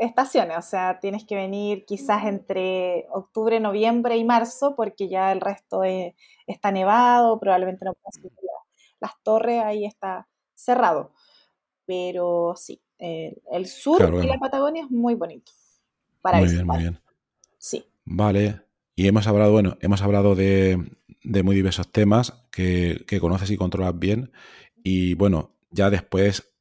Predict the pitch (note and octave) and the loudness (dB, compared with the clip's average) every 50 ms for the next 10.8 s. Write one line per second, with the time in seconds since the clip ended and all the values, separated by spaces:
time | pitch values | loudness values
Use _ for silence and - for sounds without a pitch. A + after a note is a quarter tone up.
0 | _ _ _ - _ _ _ _ _ _ _ _ G#2 F#2+ G#2 G2+ F#2+ F#2+ - - | _ _ _ -20 _ _ _ _ _ _ _ _ -4 -2 0 0 0 -2 -4 -4
1 | F2+ G2+ G2 F#2 F#2 F2+ - _ F#2 E2+ F#2 G2 - A2 G#2 - F#2+ E2+ F#2+ - | 0 0 2 2 0 0 -2 _ -2 0 0 -2 -2 -4 -6 -6 -6 -8 -8 -10
2 | - - G2 F#2 F#2 F2+ F2+ G2 F#2+ F#2 F2+ E2+ - - G2 G2 G2 F2+ F2+ E2+ | -8 -6 -4 -2 -2 -2 -2 -2 0 0 -2 -2 -4 -4 -2 0 0 -2 -2 -4
3 | - F2 F#2+ F2+ F2+ F#2+ F#2+ F2+ F2+ E2+ F2+ - - G2 F2+ F2+ F2 F#2+ G2 G2+ | -4 -6 -4 -4 -2 -2 -2 -2 -4 -6 -6 -8 -6 -4 -2 0 2 2 2 2
4 | A2 B2 A#2+ _ _ - - - - - - _ _ _ _ _ - E2+ E2+ E2+ | 0 -2 -6 _ _ -20 -20 -20 -20 -20 -20 _ _ _ _ _ -2 0 0 2
5 | E2+ F2 F2+ F2 F2+ - - G2+ F#2 F#2+ F#2+ - F#2 F#2 F2 F2+ F2 - F#2 G2 | 2 0 0 -2 -4 -4 -4 -4 -4 -2 -2 -2 -2 -2 -2 -4 -2 -2 -2 -4
6 | G2 - - G#2 G#2 A2+ A#2 - _ - - _ _ _ _ _ _ _ _ F2 | -4 -4 -4 -4 -4 -4 -6 -10 _ -20 -20 _ _ _ _ _ _ _ _ -2
7 | E2+ F2+ F2 F2 F2+ F2 E2+ - - - G2 G2 G2 G2 F#2+ F2 - G2+ F#2 F#2 | 0 0 2 2 0 0 0 -2 -2 -2 -4 -2 -2 -4 -6 -4 -4 -4 -4 -4
8 | F#2 F2+ - G2 F#2 F2+ F2+ F2 E2+ E2+ F#2+ G2+ G#2 G#2 G2+ - F2 E2 E2 - | -4 -4 -4 -4 -2 0 0 0 0 0 0 0 2 0 2 0 -2 -4 -2 -4
9 | F#2+ F#2 - G2+ F#2 E2 E2+ - F#2 F#2 - G2 - G2 - G2 F2 F#2+ F#2 F#2 | -6 -2 0 0 0 0 0 -2 -2 -2 -2 -2 -6 -4 -4 -2 -2 0 0 0
10 | F#2 F2+ F2 F2+ E2 D#2+ D#2 E2 E2+ G2+ G2+ G#2 G2+ G#2+ A2 | 0 0 0 0 -2 -2 -2 -2 0 2 2 2 2 0 0